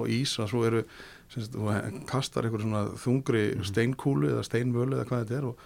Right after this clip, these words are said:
Speaker 1: svo eru tveir fyrir framan sem sópa, sko, til þess að tryggja það að kúlan fara á réttum hraða eða hvað þetta nú er. Og það er svona, maður horfir á þetta og hugsar, já, þarna eru foreldrarnir að, sko, þurrka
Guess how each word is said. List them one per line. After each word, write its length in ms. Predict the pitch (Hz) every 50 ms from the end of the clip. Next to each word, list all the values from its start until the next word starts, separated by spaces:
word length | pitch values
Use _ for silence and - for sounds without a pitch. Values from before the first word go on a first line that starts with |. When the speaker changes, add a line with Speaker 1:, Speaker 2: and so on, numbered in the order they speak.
| - - - - -
Speaker 1:
svo 120 | - - 123
eru 100 | 110 107
tveir 260 | - - 147 160 180 175
fyrir 240 | - - 123 113
framan 320 | 107 151 156 165 151 113 98
sem 120 | - 113
sópa, 720 | - - - 135 160 190 190 165 - - - 110 110 - - - - - -
sko, 340 | - - - 117 113 113 110
til 140 | - - 117
þess 180 | 113 107 110 113
að 200 | 110 110 107 - - - - - - - - - - - - - - - - -
tryggja 380 | - 135 151 151 147 - 131 123
það 260 | - 143 127 117 110
að 100 | 110 104
kúlan 340 | - - 127 120 117 117 110
fara 180 | 107 120 113 113
á 40 | 104 113
réttum 240 | 110 - - 101
hraða 560 | - - 104 101 98 98 98 104 101 101 98 95
eða 160 | 98 101 104 107 104 101
hvað 260 | - 113 107 107 104 101
þetta 160 | - 104 101
nú 140 | 104 110 101 95
er. 100 | 101 - - - - - - - - - - - 120
Og 60 | 113
það 80 | 113 110
er 60 | 101
svona, 320 | 120 120 120 117 117 117 120
maður 260 | 123 120 110 107 104 117
horfir 340 | 131 160 180 160 135 127 143
á 60 | 170 165 135
þetta 160 | - - 104
og 100 | 101 98
hugsar, 320 | 135 147 - - 117 110 110 107
já, 80 | 104
þarna 200 | 107 117 135 - 139
eru 100 | 117 98
foreldrarnir 580 | - - 131 143 147 143 143 139 135 139 135 -
að, 140 | 123 117 123 - - - - -
sko, 220 | - - - - 104
þurrka 760 | - - - - 190 - - - - - - - 143 139 -